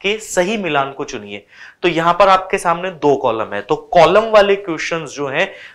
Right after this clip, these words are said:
वहां पर आपको क्या करना है, मिलान जो है वो सही चूज करना है।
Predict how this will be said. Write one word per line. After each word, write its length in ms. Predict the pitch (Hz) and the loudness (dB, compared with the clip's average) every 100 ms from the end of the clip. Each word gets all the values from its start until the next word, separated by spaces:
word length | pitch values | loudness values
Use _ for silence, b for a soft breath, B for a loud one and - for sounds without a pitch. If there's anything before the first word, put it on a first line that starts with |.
| _ | _
वहां 240 | 135 151 | -2 -2
पर 180 | 156 180 | 4 6
आपको 260 | 165 160 165 | 6 4 -2
क्या 160 | 175 | 0
करना 300 | 170 156 160 | 0 0 -4
है, 280 | 156 180 - b b b b _ | -6 -6 -8 b b b b _
मिलान 600 | 127 131 165 175 202 226 214 - _ _ _ _ | -10 -2 4 6 6 2 -8 -18 _ _ _ _
जो 180 | 151 170 | -4 -4
है 340 | 151 131 - - 135 | -2 -6 -8 -14 0
वो 280 | 226 233 - | 2 2 -4
सही 300 | - 180 202 | -2 -2 -2
चूज 300 | - 165 156 | -6 -10 -6
करना 260 | 135 110 | -6 -6
है। 120 | 104 | -12